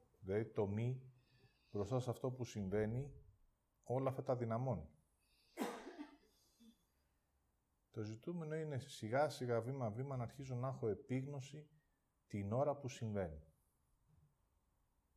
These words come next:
Αν φτάσω σε ένα σημείο, βήμα βήμα, να είμαι παρόν την ώρα που συμβαίνει αυτό, τότε εκείνη τη στιγμή θα κάνω μία επιλογή.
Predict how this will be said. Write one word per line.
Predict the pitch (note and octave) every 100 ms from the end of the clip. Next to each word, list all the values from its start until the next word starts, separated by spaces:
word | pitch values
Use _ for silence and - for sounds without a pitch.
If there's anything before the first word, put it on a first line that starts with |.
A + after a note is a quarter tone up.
| _ - _ - - _
Αν | - E3
φτάσω | G3 - G3+ F#3+ D3+
σε | -
ένα | D3
σημείο, | C3+ - A#2+ C3 B2 G#2
βήμα | F#2 C3+ B2
βήμα, | G#2+ A#2 A2+ F#2+ F2 _ _ _ _ _ _ _
να | - G#2
είμαι | A#2+ C#3
παρόν | C3+ G#2+ G#2 C#3 D#3+
την | C3 G#2+
ώρα | G2+ F2+
που | -
συμβαίνει | - F#2+ F2+ G2 F#2 E2+
αυτό, | D#2 - G2+
τότε | A2+ D3 -
εκείνη | A#2+ D3
τη | C3+
στιγμή | C#3 C3+
θα | C#3
κάνω | C3 C#3+ C3+
μία | C#3
επιλογή. | C3 B2+ A2+ A2+ B2 G#2